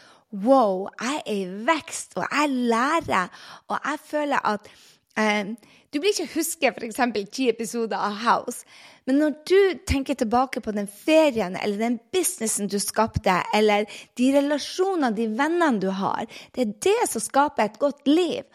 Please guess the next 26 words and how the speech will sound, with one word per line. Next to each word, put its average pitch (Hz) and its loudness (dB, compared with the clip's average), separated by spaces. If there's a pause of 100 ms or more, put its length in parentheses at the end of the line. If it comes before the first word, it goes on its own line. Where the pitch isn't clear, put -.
(300)
Og 233 -2
da 294 4 (260)
er 302 0
det 240 -4
tid 349 -2
for 208 -2
å 202 2 (540)
ta 302 4 (300)
bort 294 -2
mye 277 4
ut 226 -2
av 208 0
de 220 0
tingene 220 2 (260)
som 233 -2
da 233 4
du 208 -2
føler, 214 2 (220)
«Hm, 247 2
det 196 -4
her 208 0
ga 180 0
ikke 180 -6
så 156 -6
mye.» 135 -10 (400)
Så 240 4